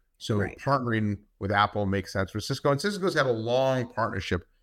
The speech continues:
Speaker 1: with Apple, right?
Speaker 2: Yeah.
Speaker 1: They, they work with, um, uh, CarPlay, you know, they, they have a very good,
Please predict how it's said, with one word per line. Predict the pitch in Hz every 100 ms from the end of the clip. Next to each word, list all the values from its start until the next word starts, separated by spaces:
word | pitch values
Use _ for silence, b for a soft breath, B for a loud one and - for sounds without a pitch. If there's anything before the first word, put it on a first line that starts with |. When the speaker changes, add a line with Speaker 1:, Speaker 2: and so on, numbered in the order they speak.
| _ -
Speaker 1:
with | 104 95
Apple, | 98 - 82
right? | 95
Speaker 2:
Yeah. | -
Speaker 1:
They, | 101 95 90 _ _
they | 110
work | 107 113 -
with, | 98 - -
um, | 90 87 85 82 _ _ - - 92
uh, | 90 -
CarPlay, | - 135 123 123 117 113 110 107 - _ _ -
you | 98
know, | 95 92 - 85
they, | 92 98 92
they | 104
have | 95
a | 92
very | 107 110
good, | 101 87